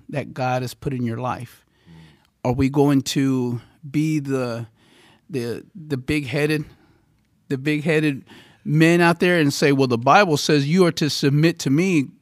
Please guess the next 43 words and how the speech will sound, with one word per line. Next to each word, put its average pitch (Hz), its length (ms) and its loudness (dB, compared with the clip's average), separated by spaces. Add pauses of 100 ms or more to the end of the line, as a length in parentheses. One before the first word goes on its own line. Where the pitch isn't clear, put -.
(140)
you 160 100 -2
know, 139 200 0
go 156 480 2
cook 185 320 2
and 139 160 2
go 160 140 2
wash 151 280 2
dishes"? 151 420 -2
And 131 160 -2
the, 127 80 -8 (380)
no, 180 120 0
no, 180 80 2
no. 110 200 -2 (400)
That, - 200 -4
that's 170 320 -2
not, 175 360 2 (200)
that's 156 300 -6
not 170 240 0
what 147 160 -4
this 131 220 -6
means. 151 580 -6 (400)
If 117 220 -8
you 170 200 0
look 185 340 2
at, 143 160 0
if 139 220 -4
you 170 120 -2
listen 175 480 0
to 165 140 -6
the 143 120 -4
things 165 320 -2
that 143 100 -4
Brother 160 260 -2
James 156 400 -2
was 135 180 -4
reading, 147 520 -4 (640)
I 190 120 2
didn't 185 200 0
hear 165 200 2
anything 185 460 0
about 147 520 2 (580)
that 147 180 -2
that's, 160 320 -2